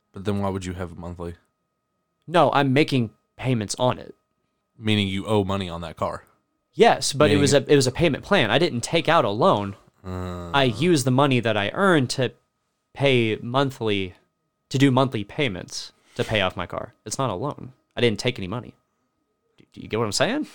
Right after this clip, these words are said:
Speaker 2: Or am I crazy?
Speaker 1: <laughs> Yeah, I think you're crazy, bro.
Speaker 2: Really?
Speaker 1: I don't think that, that is, that sounds like a fucking loan.
Speaker 2: But I didn't take any money.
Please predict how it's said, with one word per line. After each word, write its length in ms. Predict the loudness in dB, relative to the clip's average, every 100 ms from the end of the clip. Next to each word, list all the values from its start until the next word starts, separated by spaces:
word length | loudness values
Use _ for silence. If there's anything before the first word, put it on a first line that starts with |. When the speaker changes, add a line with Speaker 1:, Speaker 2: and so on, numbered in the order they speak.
| -20 _ _ _ _ _ -20 -10 4
Speaker 2:
Or 100 | 4
am 80 | 6
I 120 | 2
crazy? 400 | 2 -2 -4 -8
Speaker 1:
<laughs> 40 | -4
Yeah, 200 | 2 4
I 80 | 2
think 280 | 4 2 4
you're 140 | 2
crazy, 440 | 4 4 4 2 -2
bro. 160 | 0
Speaker 2:
Really? 360 | 6 8 8 4 4
Speaker 1:
I 60 |
don't 140 | 4 4
think 200 | 2 2
that, 240 | 0 4
that 140 | 2 2
is, 140 | -4 -10 _
that 160 | 0 4
sounds 240 | 4 4
like 100 | 2
a 60 | 2
fucking 320 | 2 2 2
loan. 320 | 0 0 -4 -8 _ _ 2
Speaker 2:
But 120 | 4
I 80 | 6
didn't 180 | 6 6
take 200 | 2 4
any 120 | 2
money. 340 | 2 0 -4